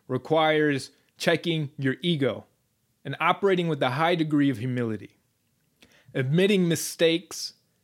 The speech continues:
taking ownership, and developing a plan to overcome challenges are integral to any successful team." That's Jocko Willink from Extreme Ownership.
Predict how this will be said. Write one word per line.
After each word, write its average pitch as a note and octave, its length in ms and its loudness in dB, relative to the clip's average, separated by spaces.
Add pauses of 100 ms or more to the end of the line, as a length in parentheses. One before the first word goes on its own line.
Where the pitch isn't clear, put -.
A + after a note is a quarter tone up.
taking F3 360 0
ownership, D#3 420 -2
and C#3+ 100 -2
developing E3 540 0
a D3 80 -2
plan D#3+ 600 -2
to - 160 -8
overcome D3+ 800 -2 (300)
challenges F3 600 2
are C#3+ 220 2
integral D#3+ 680 0 (520)
to - 220 -4
any D#3+ 220 0
successful C#3 720 -4
team." A2+ 500 -10 (1900)
That's C3 200 2
Jocko A#2 380 -4
Willink C3 360 -6
from D#3+ 280 -6
Extreme D3 360 -8
Ownership. C#3 500 -6